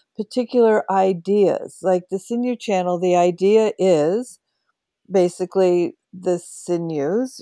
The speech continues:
right? The, um, you know, I, I don't know, uh, releasing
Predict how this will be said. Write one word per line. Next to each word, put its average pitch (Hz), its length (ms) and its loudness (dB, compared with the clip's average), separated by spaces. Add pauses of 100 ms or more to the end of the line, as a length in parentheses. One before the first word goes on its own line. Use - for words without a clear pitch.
right? 185 420 2
The, 180 240 2 (100)
um, 170 460 -4 (1600)
you 285 80 4
know, 262 480 8
I, 233 320 2
I 226 200 0
don't 226 140 -2
know, 202 360 0 (320)
uh, - 260 -12
releasing 220 1200 -2